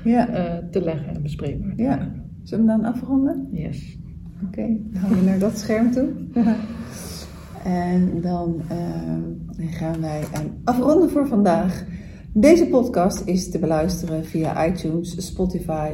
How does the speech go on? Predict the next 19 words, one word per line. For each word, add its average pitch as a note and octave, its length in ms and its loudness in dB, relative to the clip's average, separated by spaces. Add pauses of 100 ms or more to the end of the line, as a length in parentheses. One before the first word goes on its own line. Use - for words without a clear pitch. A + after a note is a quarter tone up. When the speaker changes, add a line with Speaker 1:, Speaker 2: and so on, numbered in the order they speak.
Speaker 1:
of C#3+ 280 -4
Soundcloud. B3 880 2 (480)
En F3 320 2
de E3+ 100 0
videocast F3 960 0
is D#3+ 180 -10
terug F3+ 260 -6
te - 120 -4
kijken D3 600 -4
op - 180 -6
Stiefgoed G3 460 -2
Den D#3+ 280 -2
Haag F3+ 380 0
Oost B3+ 440 0
en D#3 300 -4
Stiefgoed - 720 -8
Den D3+ 180 -2
Haag C#3 320 -4 (100)
West. - 520 -6